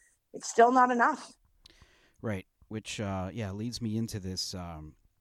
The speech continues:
Speaker 2: you know, this game last Monday between Timberlane and Nashua South. For starters, this was the third, like, makeup date for this, or the, the third scheduled date, I should say. They were supposed to play,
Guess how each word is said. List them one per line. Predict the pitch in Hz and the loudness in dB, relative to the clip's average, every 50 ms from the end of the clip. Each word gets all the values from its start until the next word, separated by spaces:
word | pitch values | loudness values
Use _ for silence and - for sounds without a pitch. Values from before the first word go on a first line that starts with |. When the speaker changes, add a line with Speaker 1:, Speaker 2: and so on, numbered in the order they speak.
| _ _ - | _ _ -12
Speaker 2:
you | 113 104 95 | -8 -8 -6
know, | 95 | -6
this | 98 - | -8 -8
game | - 120 117 117 117 | -6 -4 -4 -2 -2
last | 113 107 107 101 - - | -2 -2 -4 -4 -6 -6
Monday | 104 104 104 101 98 101 101 104 98 92 92 | -6 -4 -4 -2 -2 -2 -4 -4 -4 -6 -8
between | 87 - 90 - - 104 98 98 98 92 90 | -10 -12 -14 -12 -10 -8 -6 -6 -6 -6 -8
Timberlane | - - 113 113 110 110 104 107 104 104 98 101 82 90 | -6 -6 -6 -6 -4 -4 -4 -4 -4 -4 -4 -6 -6 -8
and | 95 98 | -10 -8
Nashua | 98 92 92 - - 104 90 | -8 -8 -10 -10 -10 -10 -10
South. | - - - 98 98 98 95 - _ _ _ _ _ _ _ _ _ _ _ _ _ _ _ _ _ _ _ _ _ - - | -8 -8 -8 -8 -8 -8 -10 -12 _ _ _ _ _ _ _ _ _ _ _ _ _ _ _ _ _ _ _ _ _ -16 -12
For | 120 - | -12 -10
starters, | - - 139 147 131 120 104 - - - - - - _ _ | -6 -4 -4 -4 -4 -6 -6 -8 -12 -20 -20 -20 -20 _ _
this | - 147 - | -8 -6 -6
was | 170 156 - | -4 -6 -4
the | - 127 - | -4 -4 -4
third, | - - 120 117 123 123 120 110 - - | -4 -2 -2 0 0 -2 -2 -6 -8 -8
like, | 110 101 92 - - - _ _ _ _ - | -8 -8 -8 -10 -14 -20 _ _ _ _ -6
makeup | 107 117 117 - 104 87 - - | -4 -4 -4 -4 -6 -8 -8 -8
date | 107 92 90 - - | -10 -10 -10 -12 -14
for | - 90 | -14 -12
this, | 80 80 76 - - 82 | -12 -12 -12 -12 -12 -10
or | 92 95 107 | -10 -10 -10
the, | 78 98 107 92 104 95 90 - | -12 -12 -12 -10 -10 -10 -12 -12
the | - 95 85 | -14 -14 -14
third | - - 117 110 104 92 | -10 -6 -6 -6 -4 -4
scheduled | - - - 113 101 98 95 92 87 85 78 - | -6 -6 -6 -8 -8 -10 -10 -12 -12 -14 -14 -12
date, | 95 85 82 78 | -12 -12 -10 -12
I | 80 | -12
should | - - 98 87 - | -14 -14 -14 -12 -10
say. | - 98 87 | -10 -8 -8
They | 80 92 92 | -8 -8 -8
were | 98 92 | -8 -8
supposed | - - 120 123 127 117 - | -8 -8 -8 -8 -8 -8 -12
to | 110 | -14
play, | - - - 113 110 107 104 104 98 | -14 -12 -8 -6 -4 -4 -4 -6 -6